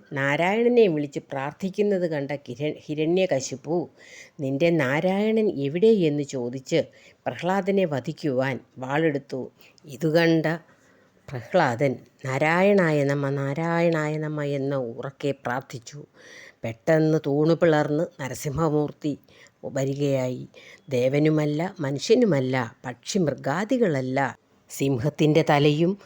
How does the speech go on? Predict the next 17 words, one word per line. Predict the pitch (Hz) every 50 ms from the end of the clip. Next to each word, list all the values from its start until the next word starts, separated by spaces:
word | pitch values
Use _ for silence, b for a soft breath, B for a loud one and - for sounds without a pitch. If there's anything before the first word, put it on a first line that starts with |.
| B B _
മനുഷ്യൻ്റെ | 123 127 135 127 - - 214 214 202 185
ഉടലുമുള്ള | 147 143 139 175 220 269 285 226 156 135 135 131 127 135 - -
ഒരു | - 104 107
രൂപം. | 123 117 117 117 113 131 120 120 117 - B B B B B B B
അകത്തോ | - 127 120 135 131 - - - 143 139 143
പുറത്തോ | 143 - 147 139 147 147 - - 165 160 156 160
അല്ല, | 156 151 151 160 185 196 B B B B _ -
വാതിൽപ്പടിയിലിരുന്ന്, | 135 135 139 151 175 247 269 262 - - 160 127 151 147 156 151 139 127 127 135 131 139 147 170 170 123 - B B B B B _
പകലോ | - 131 123 120 143 151 165 180 190 196 196
രാത്രിയോ | 165 147 131 139 156 - - 220 247 254 262 233 202 -
അല്ല, | - 143 135 139 151 143 123
ത്രിസന്ധ്യ | 117 - - 131 165 - - 202 139 127 156 180 220 220
സമയത്ത്, | - - 131 123 127 139 135 135 131 131 - - 165 147 117 B B B B B B B B - 131 127
ആയുധമോ | 131 135 151 151 156 143 151 160 160 156 156 160 175 196 - - - -
കയ്യോ | - 143 143 147 160 202 247 277 285 269 - -
അല്ല, | 143 127 196 139 147 135 120 120 120
നഖം | 131 131 131 139 - - - 262 254